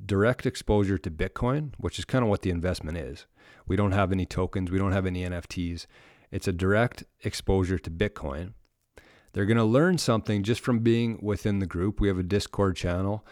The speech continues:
and they can kinda learn at their own speed. I'm also gonna be setting up a Patreon channel within this group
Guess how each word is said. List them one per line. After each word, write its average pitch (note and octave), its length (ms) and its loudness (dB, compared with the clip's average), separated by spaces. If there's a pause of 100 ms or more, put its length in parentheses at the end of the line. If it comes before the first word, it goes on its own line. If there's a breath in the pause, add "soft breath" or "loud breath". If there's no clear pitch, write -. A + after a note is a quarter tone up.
(240 loud breath)
and G#2 160 -2
they G#2+ 60 2
can A2 160 0
kinda C3+ 240 4
learn C3 220 4
at B2+ 100 0
their G#2+ 120 0
own G#2+ 160 0
speed. F#2 500 -4 (1000 loud breath)
I'm G#2+ 120 0
also B2 180 2
gonna E3 140 0
be D3+ 80 2
setting B2 300 4
up A#2 100 2
a - 60 0
Patreon G#2+ 560 0
channel G2+ 360 2
within A#2 300 0
this A#2 240 0
group F#2 460 -4